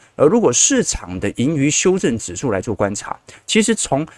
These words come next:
七月中旬的时候开始就有比较明显的回升哦。哦，这张图表叫做花旗的美国盈余修正指数哦，它衡量的事情就是，如果这张指标持续的往下走，就代表着市场的这些公司不断的下调财测。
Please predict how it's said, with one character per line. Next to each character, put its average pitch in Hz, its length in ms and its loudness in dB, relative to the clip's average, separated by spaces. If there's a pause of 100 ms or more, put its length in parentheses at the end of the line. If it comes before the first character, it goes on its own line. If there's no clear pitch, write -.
(360)
七 240 440 6
月 233 300 6
中 208 320 2
旬 107 200 -2
的 107 80 4
时 120 140 2
候 110 60 8
开 135 220 2
始 135 140 -4
就 127 140 0
有 98 100 2
比 - 140 -6
较 139 140 2
明 104 220 0
显 98 140 -6
的 82 80 -8
回 95 260 0
升 110 300 2
哦。 95 200 -4 (200)
哦， 107 120 2
这 - 40 -2
张 254 180 4
图 170 160 2
表 110 180 4
叫 127 160 2
做 113 220 4
花 170 340 4
旗 - 220 -4
的 107 160 2
美 87 280 0
国 98 300 2
盈 120 240 0
余 113 140 2
修 131 240 2
正 110 200 0
指 73 200 -10
数 92 240 -6
哦， - 140 -6 (180)
它 220 160 2
衡 131 280 0
量 123 140 2
的 127 80 0
事 151 160 -2
情 113 140 -4
就 117 100 2
是， 110 200 -2 (180)
如 226 100 6
果 214 80 10
这 214 60 4
张 226 120 6
指 101 180 0
标 127 160 4
持 117 180 -2
续 135 80 0
的 110 80 4
往 85 160 -2
下 104 200 0
走， - 120 -8
就 139 100 -2
代 165 120 4
表 95 180 0
着 - 220 -8 (280)
市 - 260 4
场 - 260 -4
的 90 100 0
这 120 80 0
些 113 140 2
公 110 180 0
司 110 160 -4
不 135 180 0
断 208 160 4
的 107 100 2
下 120 200 0
调 92 160 -2
财 - 180 -4
测。 - 220 -2